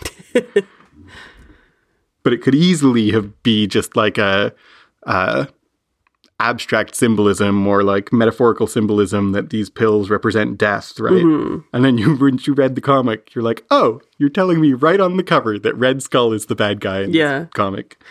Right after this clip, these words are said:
Speaker 1: I think it's
Speaker 2: And I
Speaker 1: really clever.
Speaker 2: suppose the whole thing about it is it doesn't matter. David does not care that it's Red Skull.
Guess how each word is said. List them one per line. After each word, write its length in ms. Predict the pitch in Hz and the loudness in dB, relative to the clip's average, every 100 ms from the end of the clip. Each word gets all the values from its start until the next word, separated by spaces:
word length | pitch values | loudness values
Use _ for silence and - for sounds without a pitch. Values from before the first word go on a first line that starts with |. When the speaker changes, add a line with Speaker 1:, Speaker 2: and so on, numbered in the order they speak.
| - - - | -20 -12 -2
Speaker 1:
I 80 | 131 | 0
think 80 | |
it's 20 | 120 | 2
Speaker 2:
And 80 | |
I 40 | 262 | 2
Speaker 1:
really 120 | 254 | 0
clever. 240 | 247 254 | 0 2
Speaker 2:
suppose 280 | 240 233 226 - _ _ _ - | 2 0 -2 -10 _ _ _ -6
the 180 | 208 | -2
whole 180 | 208 214 | 2 2
thing 280 | 202 233 240 | 2 2 2
about 260 | 208 160 156 | 2 2 2
it 220 | 156 - | 0 0
is 600 | 160 160 151 151 151 - - _ _ _ _ _ _ _ _ - | 0 0 0 -2 -6 -12 -16 _ _ _ _ _ _ _ _ -2
it 120 | 196 | 0
doesn't 300 | 196 160 165 | 0 0 0
matter. 560 | 156 151 156 - - - - _ _ - | 2 0 0 -6 -10 -18 -20 _ _ 0
David 400 | 190 190 175 - | 2 2 0 2
does 280 | 170 160 | 2 2
not 300 | 160 156 147 | 2 0 0
care 320 | - 170 151 139 | -2 0 2 0
that 120 | 135 | -4
it's 160 | - 131 | -6 -4
Red 180 | - | -4
Skull. 460 | - - - - - | -6 -6 -6 -8 -10